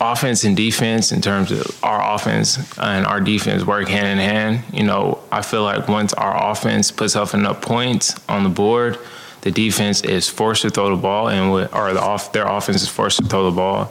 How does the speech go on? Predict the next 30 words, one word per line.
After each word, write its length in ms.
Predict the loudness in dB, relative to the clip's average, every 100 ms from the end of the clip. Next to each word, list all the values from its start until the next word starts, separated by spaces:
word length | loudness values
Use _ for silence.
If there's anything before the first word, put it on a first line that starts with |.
| -6
and 160 | -2 0
which 180 | 2 2
works 300 | 2 2 0
into 240 | 0 0
our 140 | -2
favor 400 | 0 0 2 0 -2
'cause, 380 | -2 -2 -4 -6 -16 -20 -18 -4
you 60 |
know, 100 | 0
we're 80 | 2
all 180 | 2 0
about 320 | 0 0 0
hits 380 | 0 0 -2 0
and 300 | 0 -2 -4
picks 300 | -2 -2 -2
and 100 | -2
P 140 | 0
B 80 | 2 4
Us. 360 | 4 2 2 -2 -8 -20 -20 -20 -8
So 180 | -4 0
once 240 | 0 0
the 160 | -2 -2
ball's 320 | 0 0 0
in 80 | 0
the 100 | 0
air, 300 | 0 0 -2
man, 340 | -2 -4 -4 -8 -10
I 40 | -4
mean, 280 | -2 -2 -6 -10 -20 -20 -16 -8 -2
we, 160 | -2